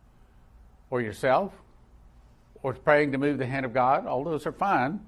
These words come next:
Those are good. We should be doing that, but that's not worship. It's not driving. It's not typing. It's not at a meeting. It's not on the phone. Worship is on our knees or our face, telling God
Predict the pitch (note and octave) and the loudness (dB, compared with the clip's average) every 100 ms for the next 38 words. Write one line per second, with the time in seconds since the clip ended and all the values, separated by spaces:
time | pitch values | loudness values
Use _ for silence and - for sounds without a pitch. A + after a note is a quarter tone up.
0 | - - - A#2 A#2+ C#3+ C#3 A#2 B2+ C3 | -20 -14 -10 -8 -4 -4 -4 -8 -4 -4
1 | B2+ G#3+ E3+ G#2 F#2 E2 E2+ C3 - _ | -2 -2 -2 -4 -6 -8 -8 -10 -12 _
2 | - - D3+ D#3 F#3+ F3+ F#3+ - - - | -20 -6 -4 -2 -2 0 -2 -2 -16 -18
3 | - - _ - _ - - - - - | -20 -20 _ -20 _ -20 -20 -20 -14 -6
4 | C3+ D3+ C#3+ C#3 C#3 D#3 D#3 D#3+ C#3 - | 0 0 2 6 6 6 0 -2 -2 4
5 | C3 C3+ D#3 C3 - C3 C#3+ B2 B2 C3+ | 4 4 2 -8 -4 -2 -2 -2 -4 -4
6 | A#2+ G#2 G#2+ A2+ C3+ C#3 G#3+ F3+ G2 - | -6 -6 -4 -2 -4 0 2 2 0 -12
7 | _ _ _ _ - - - - - A#2 | _ _ _ _ -20 -20 -20 -20 -6 -6
8 | B2 C3+ A#2+ - - - - - - - | -4 -6 -8 -10 -20 -20 -20 -20 -20 -20
9 | - - - A#2 G#2+ G2 G2 A#2 D3+ C#3 | -20 -20 -14 -8 -4 -4 -4 -2 -2 -2
10 | D3 D3+ - G#2 G#2 G#2+ - - - - | -4 -4 -2 -2 -2 -8 -20 -20 -20 -20
11 | _ - - - _ _ - - _ - | _ -20 -20 -20 _ _ -20 -20 _ -16
12 | - B2+ C3 B2 A#2+ A#2+ | -4 -2 0 0 2 0